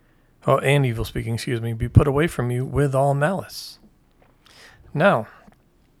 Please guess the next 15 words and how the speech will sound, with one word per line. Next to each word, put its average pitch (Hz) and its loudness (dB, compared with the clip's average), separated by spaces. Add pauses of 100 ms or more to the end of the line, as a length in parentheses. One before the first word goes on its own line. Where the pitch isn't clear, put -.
(1300)
but 143 -2
then 139 4
he 127 2
tells 127 2
us, 113 -6
"Be - 0
kind 175 2
to 156 2
one 127 0
another." 113 -8 (680)
And 120 0
as, 120 -2 (180)
as 110 -4 (120)
both 120 -2
you, 123 -6